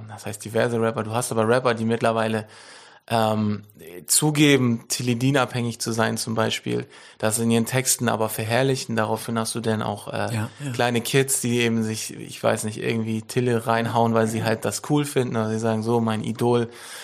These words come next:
Speaker 1: pfeift sich das jetzt auch rein“, oder, oder, oder. Ähm, also die nehmen das schon an.
Speaker 2: Ja,
Speaker 1: Das Problem
Speaker 2: ja.
Speaker 1: ist halt, dass, dass du halt, ähm, ja, dass du halt,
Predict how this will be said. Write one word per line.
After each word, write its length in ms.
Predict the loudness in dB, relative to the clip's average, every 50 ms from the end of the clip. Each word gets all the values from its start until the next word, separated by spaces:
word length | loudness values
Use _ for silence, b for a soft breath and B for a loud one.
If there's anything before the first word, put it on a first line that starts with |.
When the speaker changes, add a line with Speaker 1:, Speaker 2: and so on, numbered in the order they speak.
| B B B B B B
Speaker 1:
pfeift 300 | -4 -2 0 0 0 -2
sich 100 | -2 0
das 160 | 2 2 2 2
jetzt 140 | 4 4
auch 260 | 6 6 6 6 4 4
rein“, 260 | 4 4 2 0 0
oder, 360 | 2 4 6 6 6 6 4
oder, 240 | 2 2 2 4 4
oder. 360 | 6 6 6 4 4 2 -2 B B B B B B B
Ähm, 480 | 0 2 4 4 4 2 2 0 -2 -6 -12 -20 _ _ _ _ -10
also 160 | -8 -6 -4
die 100 | 0 2
nehmen 180 | 4 4 4 4
das 180 | 4 4 4
schon 300 | 4 6 6 6 6 4
an. 260 | 4 2 2 0 -2 -4 -10 -18 -20 _ _ -2
Speaker 2:
Ja, 80 | 0 2
Speaker 1:
Das 60 | 2
Problem 380 | 2 0 2 4 4 4 4
Speaker 2:
ja. 60 | 4 2
Speaker 1:
ist 120 | 2 2
halt, 240 | 2 2 2 2 2
dass, 240 | 2 0 0 -2 -2
dass 240 | -2 -2 -2 -2 -2
du 160 | -4 -2 0
halt, 240 | 0 0 0 -2 B B B B B B B B B _
ähm, 380 | -4 -2 -2 -2 -2 -4 -6 -8 -12 -18 _ -20 -20 _ _ -4
ja, 220 | 0 0 2 2 2
dass 260 | 0 0 -2 -2 -2
du 160 | -4 -2 -2
halt, 260 | 0 0 -2 -2 -6